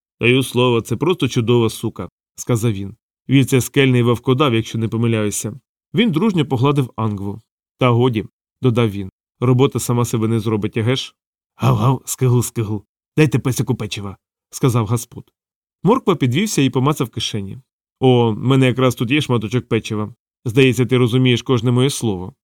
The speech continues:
Гаспод легко зловив печиво. «Гав-гав, хвостом виль-виль», сказав він.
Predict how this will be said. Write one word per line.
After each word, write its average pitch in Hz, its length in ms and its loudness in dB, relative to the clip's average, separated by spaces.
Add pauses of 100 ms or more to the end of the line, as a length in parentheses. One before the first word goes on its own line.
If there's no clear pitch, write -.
(260)
Гаспод 131 440 0 (320)
легко 208 340 0
зловив 147 300 0
печиво. 101 480 -8 (320)
«Гав-гав, 110 440 0 (240)
хвостом 139 560 0
виль-виль», 110 420 -2 (240)
сказав 117 380 0
він. 98 220 -10